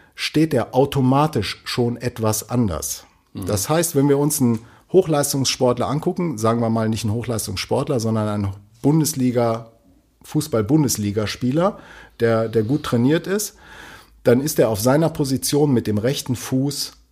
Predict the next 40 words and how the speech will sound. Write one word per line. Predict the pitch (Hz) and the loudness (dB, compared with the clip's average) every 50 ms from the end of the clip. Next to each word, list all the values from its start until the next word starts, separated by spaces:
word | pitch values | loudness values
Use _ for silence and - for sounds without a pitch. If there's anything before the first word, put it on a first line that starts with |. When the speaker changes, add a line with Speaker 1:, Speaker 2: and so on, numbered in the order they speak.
| _ _ _ _ _ _ _ _ _ _ _ _ _ _ _ _ _ _ | _ _ _ _ _ _ _ _ _ _ _ _ _ _ _ _ _ _
Speaker 1:
in | - 113 113 | -4 -4 -4
einer | - - 120 120 120 113 113 110 | -2 0 2 2 2 2 0 -2
bestimmten | - - 104 - - 131 127 131 131 127 - | -4 -6 -6 -2 0 0 0 0 -2 -6 -4
Position | - 127 110 113 104 - - 123 117 113 | -4 -2 -2 -2 -4 -2 0 2 2 2
mit | 107 104 | 0 0
seinem | 110 107 104 95 | 0 -2 -2 -2
Körper | - 120 113 104 98 82 | 0 0 0 0 -2 -4
und | 85 98 | -4 -4
er | 95 95 | -2 -2
hat | 104 113 110 | -2 -4 -6
bestimmte | - - - - 110 107 110 | -8 -8 -4 -4 -4 -4 -4
Muskelreliefs | 101 101 95 - - 101 87 80 78 78 82 80 78 - - | -6 -6 -6 -6 -6 -6 -6 -6 -6 -6 -6 -8 -8 -8 -8
und | - 95 87 | -8 -6 -6
die | 107 95 | -4 -4
sind | 95 101 95 90 | -2 -2 0 2
nicht | 104 117 143 151 151 - | 4 4 4 2 2 -2
symmetrisch. | 117 123 123 123 127 127 120 - - 78 76 - - - - _ _ - | 0 2 2 4 4 4 2 0 -4 -10 -10 -10 -12 -14 -16 _ _ -10
Das | - 92 - | -10 -6 -4
heißt, | 110 104 98 | -4 -2 -2
die | - 101 | -4 -2
rechte | 95 120 123 - 139 120 | -2 -4 -2 -2 -4 -2
Seite | 113 117 113 120 117 120 | 0 0 0 0 0 -2
ist | 90 101 - - | -4 -4 -2 0
nicht | 107 120 156 156 - - | 0 0 0 -2 -4 -6
identisch | 123 110 120 123 123 120 - 120 | -4 -2 -2 -2 -2 -2 -4 -4
mit | 113 - | -4 -4
der | 113 107 | -4 -4
linken | 104 107 113 98 110 | -4 -4 -6 -6 -6
Seite | 98 107 104 101 98 - 90 - - - - - - - - | -4 -4 -2 -2 -4 -6 -8 -12 -14 -18 -20 -20 -20 -20 -10
und | - 104 95 | -8 -4 -2
somit | 104 123 123 131 123 - | 0 2 2 2 2 0
kommt | - - 131 139 131 | -2 -2 -2 -2 -2
es | 123 - - | -4 -6 -4
zu | - 117 | -4 -4
Verformungen | 104 - 104 92 - - 120 123 139 147 135 123 117 | -2 -2 -4 -4 -2 0 0 0 2 2 0 0 -2
und | 110 101 | -4 -4
zu | - - | -6 -6
Verdrehungen | 98 - 101 92 - 95 95 117 127 127 127 123 | -6 -6 -6 -6 -4 -4 0 0 2 2 2 0
im | 117 107 104 | -2 -2 -2
Beckenbereich. | 98 110 107 - 98 87 78 71 69 71 73 80 - - | -2 -2 -2 -2 -4 -4 -4 -4 -6 -6 -6 -8 -10 -12